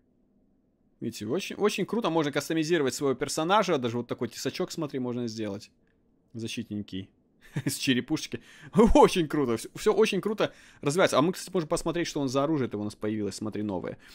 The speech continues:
Значит, это пика какая-то. Пики у нас не было. Это типа копьё. Типа копьё, ладно. Так, у нас это, это была, это была. Джавелин был у нас. Катана. Всё это было. Что ещё у нас новое добавилось? Тесачок у нас был. Вот, Яри вот этот вот. Он выглядит вот именно вот так.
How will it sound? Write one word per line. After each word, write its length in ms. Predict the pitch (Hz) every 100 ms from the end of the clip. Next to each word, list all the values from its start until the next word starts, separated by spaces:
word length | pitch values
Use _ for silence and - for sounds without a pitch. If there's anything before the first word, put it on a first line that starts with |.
| - _
Значит, 240 | 117 - 156
это 140 | 135
пика 380 | - 214 185 135
какая-то. 440 | 139 - 131 139
Пики 320 | 147 175 -
у 40 | 139
нас 220 | 131 -
не 160 | 135 117
было. 180 | 123
Это 80 | 127
типа 220 | - 131
копьё. 580 | 120 123 - 123 120 135 - _ _ _ _ _ _ _ _ _ _
Типа 260 | - - 120
копьё, 420 | - 120 113 117
ладно. 420 | 110 98 104 147
Так, 200 | 131 113
у 40 | 110
нас 220 | 104 -
это, 160 | 101
это 200 | - 107
была, 340 | 95 101 117 156
это 140 | 120
была. 240 | 104 104 123
Джавелин 420 | 107 104 104 98
был 180 | 120 151
у 60 |
нас. 280 | 143 135 - _ _ _ _
Катана. 640 | - 110 - 143 165 175 165
Всё 180 | -
это 100 | 120
было. 400 | 110 120 156 165 - _ _ _
Что 200 | - 139
ещё 220 | 117 127
у 40 |
нас 180 | 110 104
новое 220 | 113 101
добавилось? 420 | 98 98 95 87 90
Тесачок 460 | - - - 139
у 40 | 123
нас 160 | 113
был. 160 | 110 127
Вот, 240 | 123 110
Яри 300 | 123 127 113
вот 160 | 98 92
этот 180 | 90 -
вот. 140 | 90
Он 120 | 98
выглядит 320 | 110 113 98
вот 200 | 107 104
именно 240 | 107 104 98
вот 180 | 98 -
так. 320 | 87 -